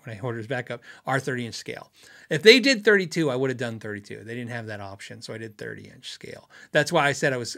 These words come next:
I was a little concerned. I was like, "Okay, my Warwick is thirty-two inch scale. So is my Jazz Deluxe, by the way. It's thirty-two inch scale." And my Urge bass that I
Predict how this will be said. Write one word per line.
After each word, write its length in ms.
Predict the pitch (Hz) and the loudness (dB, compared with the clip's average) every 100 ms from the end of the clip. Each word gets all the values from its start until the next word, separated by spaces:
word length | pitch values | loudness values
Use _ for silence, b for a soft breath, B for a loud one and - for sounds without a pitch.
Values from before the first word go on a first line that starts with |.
| - | -4
I 60 | 135 | -4
was 140 | 127 | -2
a 40 | |
little 100 | 131 | -6
concerned. 640 | - 120 - 113 98 - - b b - | -6 -10 -10 -10 -12 -18 -20 b b -8
I 60 | 127 | -6
was 160 | 120 | -4
like, 140 | 123 117 | -4 -6
"Okay, 240 | - 117 | -6 -4
my 260 | 123 180 185 | 4 6 8
Warwick 380 | 185 202 170 | 6 4 2
is 100 | 135 | -2
thirty-two 360 | - 123 113 117 | -4 -4 -6 -10
inch 120 | 104 | -14
scale. 260 | - - - | -14 -18 -18
So 180 | - 160 | -4 -2
is 80 | 147 | 0
my 100 | 151 | 0
Jazz 260 | 143 135 127 | 0 -2 -2
Deluxe, 400 | 117 131 - - | -8 -8 -10 -14
by 120 | 113 | -12
the 80 | 107 | -12
way. 160 | 104 _ b b | -16 _ b b
It's 160 | 127 | -8
thirty-two 340 | - 135 123 117 | -2 -2 -4 -10
inch 100 | 104 | -12
scale." 300 | - 113 _ _ b b b | -16 -20 _ _ b b b
And 240 | 151 151 147 | 2 2 2
my 280 | 127 127 135 B B B _ | 0 0 -4 B B B _
Urge 320 | 170 190 156 - | 6 8 6 0
bass 320 | 110 110 - | -4 -4 -8
that 180 | 123 110 | -8 -6
I 240 | 107 | -6